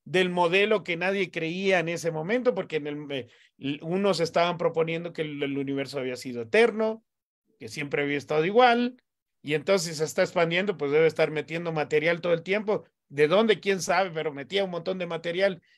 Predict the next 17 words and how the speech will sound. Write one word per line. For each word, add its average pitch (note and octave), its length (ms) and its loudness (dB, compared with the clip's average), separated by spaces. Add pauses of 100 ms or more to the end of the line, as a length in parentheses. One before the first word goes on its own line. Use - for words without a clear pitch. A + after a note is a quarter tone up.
(160)
y E3+ 140 4
eso F#3 200 4
le E3+ 120 6
parecía D3 500 -2
a D#3+ 40 2
los C#3+ 180 -6
filósofos, C#3+ 720 -4 (280)
les C#3+ 160 -2
parecía C3+ 460 2
consistente. A2 800 -8 (800)
A D#3 100 4
George D#3+ 320 4
Gamow D#3 420 4
no, A3 440 2 (240)
ni C3+ 160 -8
a A2+ 100 -8
Peebles, F#3 600 -2